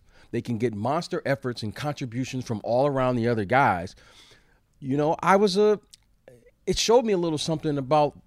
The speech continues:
the character of that team and what they're capable of doing, but more importantly, they can put the ball in the basket.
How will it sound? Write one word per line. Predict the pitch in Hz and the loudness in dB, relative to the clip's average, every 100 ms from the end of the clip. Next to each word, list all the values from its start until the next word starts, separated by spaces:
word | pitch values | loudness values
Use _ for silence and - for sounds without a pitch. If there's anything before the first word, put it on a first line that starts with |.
| - | -12
the | 117 | -12
character | - - 170 185 - 180 175 - _ - | -4 0 0 -2 -4 -4 -4 -8 _ -6
of | 139 143 | -4 0
that | 147 139 | 0 -2
team | - 127 131 165 - - - | -4 -6 -6 -8 -16 -20 -10
and | 123 | -2
what | 127 143 | 0 0
they're | 127 | -2
capable | - 165 156 131 120 | -2 -4 -4 -6 -6
of | 92 | -6
doing, | 143 170 117 | -6 -4 -4
but | 117 | -4
more | 170 196 | -4 -4
importantly, | - 208 190 127 | -2 -2 -2 -4
they | 110 233 | -6 -6
can | 147 | -4
put | - 127 | -2 -4
the | |
ball | 104 139 143 | -4 -2 -2
in | 120 | -4
the | 95 | -4
basket. | 131 180 - - | -4 -6 -8 -18